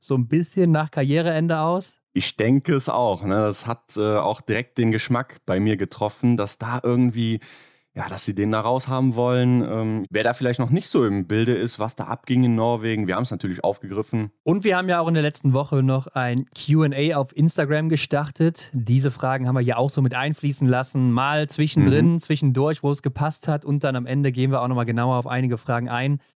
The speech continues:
Speaker 1: Konnten natürlich nicht alle mit reinnehmen, weil's einfach viel zu viele waren.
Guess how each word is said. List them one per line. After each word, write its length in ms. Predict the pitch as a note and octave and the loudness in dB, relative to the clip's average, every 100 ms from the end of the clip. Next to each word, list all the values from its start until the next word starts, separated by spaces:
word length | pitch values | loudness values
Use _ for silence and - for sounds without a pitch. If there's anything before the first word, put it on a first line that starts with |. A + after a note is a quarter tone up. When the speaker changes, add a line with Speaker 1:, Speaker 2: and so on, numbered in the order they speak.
| _ | _
Speaker 1:
Konnten 220 | D#3 F3+ | 0 2
natürlich 340 | D#3 D#3+ D#3 | 2 2 2
nicht 220 | D3+ C#3+ C#3 | 2 2 2
alle 180 | D#3+ | 2
mit 240 | E3 D3 C3+ | 2 2 2
reinnehmen, 480 | B2+ D3+ D#3 D#3 C#3 | 0 0 0 2 2
weil's 180 | B2+ | 0
einfach 260 | C3+ C3 C3 | 0 -2 -2
viel 160 | - D3 | 0 0
zu 100 | C#3+ | 0
viele 320 | - D3+ A#2+ | 0 0 2
waren. 340 | G#2+ A2+ D#3 | 0 0 -2